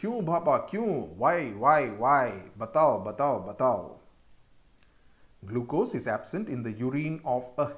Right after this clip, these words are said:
healthy person. In a healthy person, all the glucose filtered in glomerular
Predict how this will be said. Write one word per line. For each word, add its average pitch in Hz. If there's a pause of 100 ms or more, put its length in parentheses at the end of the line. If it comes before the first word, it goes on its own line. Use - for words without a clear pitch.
healthy 139 (420)
person. 104 (1500)
In 147
a 131
healthy 262
person, 147
all 165
the 233
glucose 160
filtered 147
in 135
glomerular 160